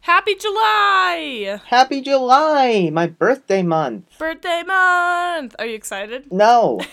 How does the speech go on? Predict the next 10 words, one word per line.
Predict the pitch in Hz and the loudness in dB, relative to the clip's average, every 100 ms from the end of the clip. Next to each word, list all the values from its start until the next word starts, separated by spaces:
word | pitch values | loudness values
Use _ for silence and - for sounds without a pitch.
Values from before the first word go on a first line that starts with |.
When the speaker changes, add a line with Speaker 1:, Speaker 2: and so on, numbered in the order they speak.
| - - | -18 -20
Speaker 1:
<laughs> | - - | -4 -2
Speaker 2:
I | - | 0
mean, | 214 220 | -2 -2
it's | 220 214 | -4 -4
fine. | - 110 113 117 120 | -4 -4 -4 -8 -8
Time's | 175 180 185 160 | -4 -2 -4 -6
not | 143 131 | -6 -4
even | 127 123 117 | -4 -4 -4
linear, | 110 101 92 95 | -6 -6 -6 -6
right? | 92 120 151 | -4 -4 -4